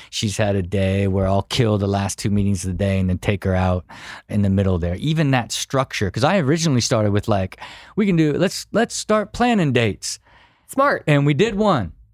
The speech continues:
Speaker 1: And then it was like, "Oh, that's not enough." Then it turned into, like, "Okay, movie nights." Then it, then it was like, "Okay, we never talk. Okay, let's do a talk night." You know what I mean? Like, then it was like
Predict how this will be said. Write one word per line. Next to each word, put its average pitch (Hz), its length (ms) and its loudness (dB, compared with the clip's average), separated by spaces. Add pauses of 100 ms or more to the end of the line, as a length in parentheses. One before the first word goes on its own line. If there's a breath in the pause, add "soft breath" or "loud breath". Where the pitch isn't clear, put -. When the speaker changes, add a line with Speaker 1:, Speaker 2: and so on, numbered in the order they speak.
(300)
Speaker 1:
And 139 300 4
then 165 100 4
it 175 80 2
was 143 160 0
like, 117 300 2
"Oh, 143 140 4
that's 165 240 2
not 127 160 4
enough." 123 340 4
Then 180 160 2
it 180 100 -2
turned 170 240 2
into, 156 200 2
like, 127 200 2
"Okay, 175 280 2
movie 156 340 4
nights." 160 440 2
Then 151 200 2
it, 175 120 -2
then 185 100 2
it 220 80 -2
was 156 100 0
like, 135 180 2
"Okay, 170 220 0
we 165 140 0
never 151 200 2
talk. 165 280 0
Okay, 147 200 0
let's 123 220 0
do 139 140 0
a 147 60 0
talk 147 360 0
night." 147 360 2 (320 loud breath)
You 147 120 4
know 156 60 4
what 147 80 2
I 143 40 2
mean? 151 280 4
Like, 131 180 2
then 151 160 2
it 160 80 2
was 139 160 0
like 127 320 2